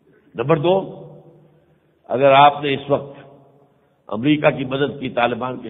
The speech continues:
خلاف، تو یہ غیرت اور حمیت کا جنازہ نکلنے والی بات ہوگی۔ طالبان کی حکومت کو ہم نے اسپانسر کیا تھا۔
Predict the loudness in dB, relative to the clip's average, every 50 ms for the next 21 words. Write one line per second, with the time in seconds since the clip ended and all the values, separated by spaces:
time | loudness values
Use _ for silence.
0 | -12 -8 -4 -2 -2 -2 -2 -4 -12 -20 -20 -20 _ _ _ _ _ -8 -4 -4
1 | -4 -4 -2 2 4 6 6 6 6 4 2 2 2 2 0 2 2 2 2 2
2 | 0 0 2 4 4 6 6 4 2 2 0 -2 -4 -4 -4 -6 -6 -8 -8 -6
3 | -6 -6 -8 -8 -12 -16 -18 -18 -20 -20 _ _ _ _ _ _ _ _ _ _
4 | _ _ _ _ _ _ _ _ _ _ 6 8 8 10 10 8 8 8 6 6
5 | 4 4 4 2 0 0 0 0 0 0 0 -4 -2 2 4 4 4 2 0 -2
6 | -4 -6 -8 -10 -10 -12 -14 -18